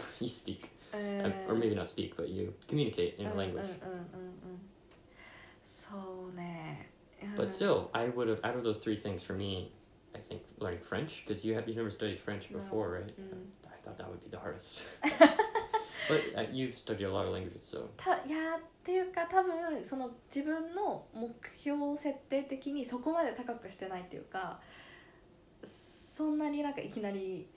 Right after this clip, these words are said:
Speaker 2: フランス語フルエントになりたいとかじゃなくって、なんか、また違う言語を学ぶのを楽しみたいなっていう気持ち。
Speaker 1: うん。うん。
Speaker 2: だから、
Speaker 1: うん。
Speaker 2: そこまでそのプレッシャーが、あの、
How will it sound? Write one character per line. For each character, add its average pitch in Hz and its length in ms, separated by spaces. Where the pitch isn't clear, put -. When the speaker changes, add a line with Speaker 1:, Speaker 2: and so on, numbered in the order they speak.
Speaker 2:
フ - 80
ラ 202 100
ン 196 60
ス 196 120
語 196 60
フ 214 180
ル 208 60
エ 190 60
ン 185 40
ト - 200
に 185 60
な 190 100
り 190 80
た 196 160
い 147 60
と 160 80
か 123 120
じ 175 100
ゃ 190 40
な 202 140
く - 160
っ 190 40
て、 - 580
な 320 80
ん - 20
か、 - 220
ま 233 140
た 233 120
違 226 220
う 214 40
言 220 220
語 220 100
を 330 320
学 208 320
ぶ 202 100
の 190 120
を 180 40
楽 202 240
し - 140
み 226 100
た 262 120
い 262 100
な 339 120
っ 370 60
て 339 100
い 311 100
う 311 80
気 - 140
持 262 160
ち。 269 320
Speaker 1:
う - 60
ん。 - 40
う - 40
ん。 - 80
Speaker 2:
だ 294 120
か 349 160
ら、 403 300
Speaker 1:
う - 60
ん。 190 80
Speaker 2:
そ 269 220
こ 220 120
ま 214 140
で 175 100
そ 180 120
の 165 80
プ 190 100
レ 185 60
ッ 196 40
シ 190 140
ャ 180 60
ー - 20
が、 165 240
あ - 60
の、 170 240